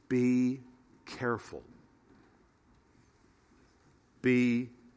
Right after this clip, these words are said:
even better, be gracious. A third matter, be respectful. Number three, we see that here in verse twenty-eight at the beginning.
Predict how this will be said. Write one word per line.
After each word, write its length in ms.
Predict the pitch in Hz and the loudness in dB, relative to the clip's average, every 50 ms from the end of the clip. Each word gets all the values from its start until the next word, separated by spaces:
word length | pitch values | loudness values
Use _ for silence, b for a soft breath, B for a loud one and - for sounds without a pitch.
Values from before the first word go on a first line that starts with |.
| _ _ - | _ _ -4
even 280 | - 127 120 110 107 98 | -2 -2 -2 -2 -2 -2
better, 460 | 98 160 170 143 131 123 123 123 117 - _ - _ _ _ _ _ _ _ _ _ _ _ _ _ _ _ _ - | 2 2 4 4 4 2 0 -4 -8 -20 _ -20 _ _ _ _ _ _ _ _ _ _ _ _ _ _ _ _ -6
be 140 | - 113 107 | -6 -6 -6
gracious. 720 | - 113 110 104 95 - - - - - - - - - - - _ _ _ _ _ _ _ _ _ _ _ _ _ _ _ _ _ _ _ _ _ _ - _ _ _ _ _ _ _ _ _ _ _ _ _ _ _ _ _ _ - - - - | -4 -6 -6 -6 -6 -8 -12 -16 -18 -18 -20 -20 -20 -20 -20 -20 _ _ _ _ _ _ _ _ _ _ _ _ _ _ _ _ _ _ _ _ _ _ -20 _ _ _ _ _ _ _ _ _ _ _ _ _ _ _ _ _ _ -20 -20 -14 -8
A 40 | 139 | 4
third 280 | - - 202 196 180 | 12 12 12 12 12
matter, 380 | 160 151 135 120 98 82 67 - - - - - - - _ _ - - - _ _ _ _ - _ _ _ _ _ - | 12 10 10 8 8 2 -4 -10 -14 -20 -20 -20 -20 -20 _ _ -20 -20 -20 _ _ _ _ -20 _ _ _ _ _ 6
be 400 | - 165 170 165 160 165 175 151 139 - | 8 8 10 10 8 6 4 0 -2 0
respectful. 840 | 139 143 - - - - - 185 170 - - - - - 110 - - - - - _ _ _ _ _ _ _ - | 0 0 0 0 -4 2 8 8 8 8 8 -2 -4 -4 -4 -4 -4 -14 -20 -20 _ _ _ _ _ _ _ -10
Number 160 | - 120 131 127 | -4 -2 0 0
three, 340 | - 135 139 135 113 87 78 - b b b b b b b b b b | 0 2 4 4 4 4 0 -10 b b b b b b b b b b
we 80 | 117 - | -6 0
see 180 | - 180 185 | 2 4 8
that 200 | 170 175 170 151 | 10 10 10 10
here 240 | 147 160 165 165 165 | 10 8 10 10 8
in 120 | 160 143 | 8 6
verse 200 | 123 151 165 - | 6 4 4 4
twenty-eight 460 | - - 175 175 175 175 156 143 147 135 | 2 2 4 8 10 10 10 10 8 6
at 100 | 123 113 | 2 0
the 60 | 120 | 0
beginning. 440 | 123 120 120 120 110 92 87 92 | 2 2 2 0 0 -2 -6 -12